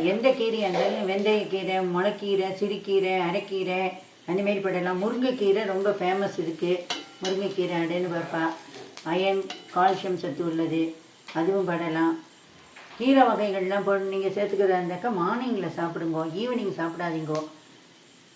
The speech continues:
டைஜஷன் கொஞ்சம் ஸ்லோவா தான் ஆகும். வெஜிடபிள்ஸ் இந்த மாதிரிலாம் போட்டு பண்ணினேன்னா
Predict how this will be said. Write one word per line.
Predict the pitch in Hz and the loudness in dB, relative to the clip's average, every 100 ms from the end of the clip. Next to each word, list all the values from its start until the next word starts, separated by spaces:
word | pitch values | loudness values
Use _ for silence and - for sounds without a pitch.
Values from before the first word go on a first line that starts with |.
| - | -10
டைஜஷன் | 165 196 190 196 190 185 | 0 0 2 -4 -4 -4
கொஞ்சம் | 175 170 175 | -4 -4 -4
ஸ்லோவா | 175 180 175 - | -4 0 -2 -2
தான் | 175 165 | -2 0
ஆகும். | 165 160 160 - - - - | 0 -2 -6 -12 -20 -20 -4
வெஜிடபிள்ஸ் | 185 208 214 190 190 - - | -2 0 0 0 -2 -6 -8
இந்த | 190 208 | -4 -2
மாதிரிலாம் | 208 190 208 196 | -2 0 -2 0
போட்டு | 196 196 | -2 -2
பண்ணினேன்னா | 185 196 196 185 185 | -4 -2 -2 -2 0